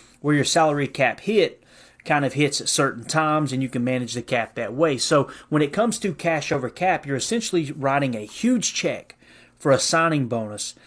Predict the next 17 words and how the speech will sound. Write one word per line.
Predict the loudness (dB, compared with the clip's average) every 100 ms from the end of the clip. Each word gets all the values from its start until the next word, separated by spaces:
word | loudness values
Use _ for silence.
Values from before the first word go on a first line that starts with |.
| -20 -10
So | 0 2
you | 2 0
can | 0 0
spread | 0 0 0 0 4 4 2 -4 -12 _ _ _ _ -20 -14
that | -6 0 2 0 -4 -20 -20 -12
signing | -2 2 2 2 2
bonus | 2 2 2 2
out | 2 0 -2
evenly | -2 2 2 2 0 2
over | 4 4 6 4 2
the | -2
course | -6 0 2 2 0
of | -2 -2
the | -2
contract, | -4 -2 -2 -4 -6 -8 -10
okay? | -8 -2 -2
So, | -2 0 0